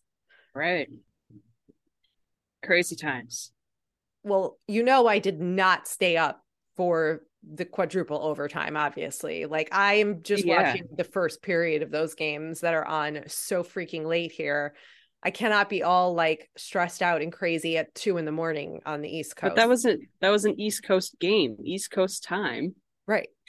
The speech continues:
Speaker 1: That went to Pacific <laughs> Coast time.
Speaker 2: Insanity. Insanity.
Speaker 1: That's wild. Yeah.
Speaker 2: It's exciting,
Speaker 1: I actually,
Speaker 2: though.
Speaker 1: there was a thunderstorm here, so I lost power for, like, fifteen minutes of, like, the third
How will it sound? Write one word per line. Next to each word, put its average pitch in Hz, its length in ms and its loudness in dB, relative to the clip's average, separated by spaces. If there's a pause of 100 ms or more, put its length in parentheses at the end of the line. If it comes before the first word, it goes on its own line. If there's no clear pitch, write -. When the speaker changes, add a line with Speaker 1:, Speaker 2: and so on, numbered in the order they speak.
(120)
Speaker 1:
That 180 240 6
went 190 300 4
to 165 440 4 (560)
Pacific - 500 -2
<laughs> - 40 -16
Coast - 500 -2
time. 196 340 -4 (1080)
Speaker 2:
Insanity. 180 1000 -2
Insanity. 165 560 -4
Speaker 1:
That's 131 40 -8
wild. 127 340 -6 (540)
Yeah. 110 380 -6 (540)
Speaker 2:
It's - 160 -8
exciting, 220 380 4
Speaker 1:
I - 20 8
actually, 220 400 2
Speaker 2:
though. 170 80 -6 (420)
Speaker 1:
there 180 100 2
was 185 140 2
a 165 300 4
thunderstorm 165 500 -2
here, 139 160 -4
so 147 180 -2
I 139 120 4
lost 139 400 -4
power 131 420 -2
for, 143 140 -4
like, 117 360 -4 (180)
fifteen 175 440 0
minutes 147 280 0
of, 143 140 0
like, 135 280 -2
the 135 240 2 (100)
third 143 380 0